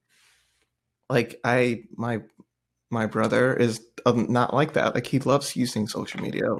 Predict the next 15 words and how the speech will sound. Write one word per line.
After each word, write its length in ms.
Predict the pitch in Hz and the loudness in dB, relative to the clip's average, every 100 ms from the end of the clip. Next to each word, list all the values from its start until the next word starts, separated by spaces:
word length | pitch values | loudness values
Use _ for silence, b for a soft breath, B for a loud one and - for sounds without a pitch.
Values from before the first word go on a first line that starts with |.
| - | -4
like 260 | 127 123 - | 0 2 4
other 180 | 127 127 | 4 4
people, 520 | - 107 113 127 - _ B B B B 147 _ _ _ - | 0 -2 -2 -2 -6 _ B B B B -18 _ _ _ -2
a 60 | 156 | 2
lot 180 | 113 113 | 4 2
of 80 | |
people 280 | - 90 95 | 0 -4 -2
do. 360 | 92 98 107 104 | 0 2 2 2
But 240 | 120 110 | 4 6
I 160 | 104 131 | 6 8
wonder 280 | 135 156 165 | 8 8 8
if, 120 | 147 | 8
like, 160 | 131 120 | 6 4
the 60 | 110 | 2
younger 680 | 110 117 117 117 117 - | 4 2 2 2 0 -4